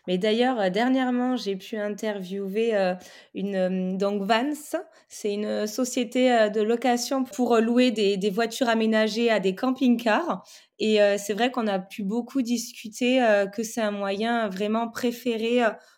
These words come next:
pour, heu, visiter la Nouvelle-Zélande, heu, ou, heu, l'Australie. Donc heu, si tu as l'occasion, franchement, c'est fabuleux de faire ça. Je n'ai pas encore eu l'occasion. Nous, on l'avait fait en voiture parce qu'on avait un petit peu peur de le faire en van,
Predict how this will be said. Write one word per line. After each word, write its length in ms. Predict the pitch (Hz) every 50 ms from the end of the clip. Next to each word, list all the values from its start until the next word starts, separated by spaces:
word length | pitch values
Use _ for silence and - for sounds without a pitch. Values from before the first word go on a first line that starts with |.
| _ _
pour, 280 | - - 220 226 220 220
heu, 80 | 208
visiter 380 | 190 185 196 190 208 196 - 240
la 120 | 220 214 208
Nouvelle-Zélande, 880 | 208 214 196 214 208 196 190 185 208 202 202 214 220 233 240 240 233
heu, 340 | 233 214 208 202 190 190 190 - -
ou, 240 | 220 214 214 220 202
heu, 140 | 190 190
l'Australie. 560 | 190 196 214 208 - - - 214 185 170 165 - _ _ _ _ _ _ _ _ _ _ _ _
Donc 360 | 180 180 180 185 185 180 -
heu, 200 | 190 185 185 185 190
si 220 | - - - 220
tu 80 | 220 240
as 60 | 240
l'occasion, 460 | 254 254 - 254 240 233 254 294 311
franchement, 360 | - 269 240 226 - 269 277
c'est 200 | 269 - 220 208
fabuleux 480 | 190 - 254 262 254 262 262 262 285 269
de 60 | -
faire 200 | - 254 247 -
ça. 200 | - - 285 320
Je 140 | 277 247 208
n'ai 160 | 190 196 196
pas 120 | - 269 269
encore 280 | 277 277 269 262 254
eu 40 | 254 240
l'occasion. 540 | 240 240 240 226 220 214 226 240 285 320 - 220
Nous, 140 | 208 214
on 80 | 220 220
l'avait 280 | 226 226 208 185 196 208
fait 140 | 202 - 233
en 140 | 214 208 202
voiture 580 | 190 196 202 202 196 - - 349 381 - - _ _ _ _ _ _ _ - - _ _ _ _
parce 100 | - -
qu'on 300 | - 185 185 185 185 196 196
avait 180 | 190 185 220
un 100 | 226 247 240
petit 180 | 240 - 339
peu 180 | - 339 330 269
peur 200 | - 330 311 285
de 80 | 262 262
le 60 | 247
faire 280 | 226 - 240 233 220 208
en 120 | 214 208 196
van, 200 | 190 214 262